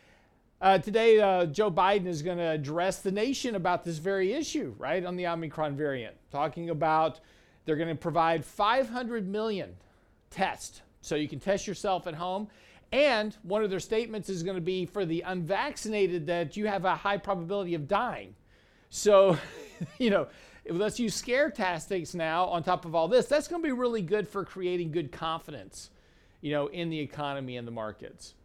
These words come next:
And again, so this is a, the important thing about media, is that media is a very powerful tool, and if it's misused, you can create a lot of bad economic consequences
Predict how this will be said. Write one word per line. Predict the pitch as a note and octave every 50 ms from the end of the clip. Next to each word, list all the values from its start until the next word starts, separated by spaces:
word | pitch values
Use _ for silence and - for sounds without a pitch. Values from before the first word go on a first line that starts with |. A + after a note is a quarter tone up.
| _ _ _ _ _ _ -
And | E3 E3+
again, | F#3 F#3+ F3+ E3 C#3+
so | C3+ - F#3+
this | E3+ D#3 F#3+ B3+ C4 B3+
is | - D4+ C#4 G#3 G#3
a, | G#3+ G3
the | E3+ D#3+ F3 F3+
important | F3 D#3+ D3+ - - F#3+ G3+ F#3+ E3+ D3+ -
thing | F3+ F3 F3 E3+ D#3+
about | D3+ C3 D3 C#3 C#3 C#3 - C3
media, | C3 C3+ C#3+ C#3+ D3 C#3+ C#3 C3 A#2 G#2+ A2 - - _ _ _ _ _ _ _ _ _ -
is | D3+ D#3 D#3 D#3 C#3+ B2
that | D#3 D3+ C#3+ D3
media | E3 F#3+ A3+ A#3+ B3+ B3
is | G#3+ F#3 E3
a | E3
very | D3+ E3+ E3 D#3
powerful | D3 - - D#3+ D#3+ D#3+ D#3 D3+ - D3 C#3
tool, | - - - E3 D#3+ D3 C3+ C3+ C3
and | C3 C3+
if | B2+ C3
it's | C3+ C3 -
misused, | D#3 D#3 E3+ D#3+ - - E3 F3+ G#3+ G#3+ F#3 E3 C#3+ B2 D3
you | D3+
can | D3 F#3+ G3
create | - - F3 E3 D#3+ D#3+
a | D3+
lot | D3 C#3+ D3 D3+ D#3+ D#3+
of | D3 B2 A#2+ B2
bad | D3 C#3 D3 D#3+ D#3 C#3+ -
economic | - - - D#3+ D3 C#3+ C#3+ C#3 B2+ -
consequences | - C3 C3 C#3 C#3+ - E3+ C#3 - - C#3+ C3+ A2+ - C#3+ C#3 B2+ A2+